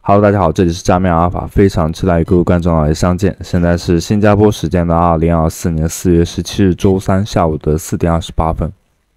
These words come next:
今天分享一个A L E O，也就是A L E O。然后这个的项目啊，它是空投将于第二季度进行，进行啊。那么投资额的话，已经，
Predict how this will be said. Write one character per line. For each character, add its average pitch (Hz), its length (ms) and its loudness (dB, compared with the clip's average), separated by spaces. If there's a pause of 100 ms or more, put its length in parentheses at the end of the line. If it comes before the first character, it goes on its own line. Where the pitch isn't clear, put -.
(540)
今 117 140 0
天 117 100 2
分 127 160 0
享 76 240 -2 (600)
一 90 140 -2
个 101 360 2
A 87 140 -2
L 87 180 2
E 98 40 2
O， 78 180 -2 (800)
也 95 100 2
就 120 160 2
是 87 880 4 (140)
A 104 140 2
L 85 360 2
E 95 200 2
O。 90 300 2 (1200)
然 90 100 0
后 110 80 4
这 156 200 -2
个 98 260 2
的 85 600 4
项 92 280 0
目 85 160 0
啊， 78 80 0
它 104 180 0
是 98 360 2
空 107 200 0
投 95 100 2
将 95 220 2
于 85 80 2
第 107 100 0
二 92 160 2
季 85 120 -2
度 82 120 2
进 82 160 0
行， 82 260 -2 (160)
进 92 200 0
行 73 280 -6
啊。 65 140 -6
那 82 60 0
么 82 120 0
投 80 260 0
资 101 240 0
额 78 280 0
的 90 120 0
话， 90 120 -2
已 76 60 -2
经， 87 260 -2